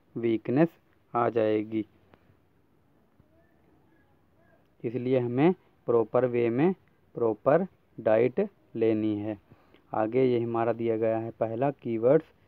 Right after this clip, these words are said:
balance diet। Balance diet किसको कहते हैं कि हमारा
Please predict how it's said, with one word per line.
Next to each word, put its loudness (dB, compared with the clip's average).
balance 0
diet। -2
Balance -2
diet -4
किसको -12
कहते -6
हैं -4
कि -8
हमारा -4